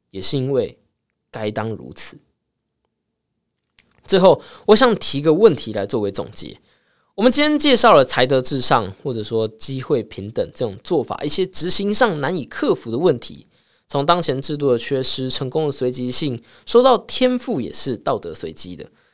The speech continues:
社会看重哪个天赋，更是完全非自身因素。But，我曾经说过，这是个不管你做什么都能靠那样的技能吃饭的世界。我说过嘛，这个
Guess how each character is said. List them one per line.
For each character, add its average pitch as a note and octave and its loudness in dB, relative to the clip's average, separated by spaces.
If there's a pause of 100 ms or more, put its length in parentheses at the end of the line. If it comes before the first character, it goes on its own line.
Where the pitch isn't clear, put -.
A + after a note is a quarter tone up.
(160)
社 C#4+ 2
会 C4+ 4
看 B3 2
重 A3+ 2
哪 G2 -4
个 E2+ -12
天 F3 -2
赋， F3 -4
更 D3 0
是 C3 -4
完 A#2+ -4
全 C3 -6
非 C3+ 0
自 C3+ -6
身 A2 -6
因 G#2+ -10
素。 - -12 (640)
But， - 2 (280)
我 - -20
曾 G#2 -10
经 D3 -6
说 G#3 0
过， A3 -2 (420)
这 C#4 -4
是 C4+ 2
个 B3+ 6
不 - -8
管 F3 2 (200)
你 C3 -10
做 B3 -2
什 - 0
么 E2 -14
都 F#3 -4
能 B2+ -4
靠 B2+ -4
那 C3+ -6
样 C#3 -6
的 F#2 -10
技 G#2+ -10
能 G2 -12
吃 - 0
饭 C3+ -2
的 - -12
世 A2 -4
界。 - -10 (380)
我 - -8
说 A#3+ 2
过 C#4 4
嘛， C3 -4
这 - -4
个 C#3+ 2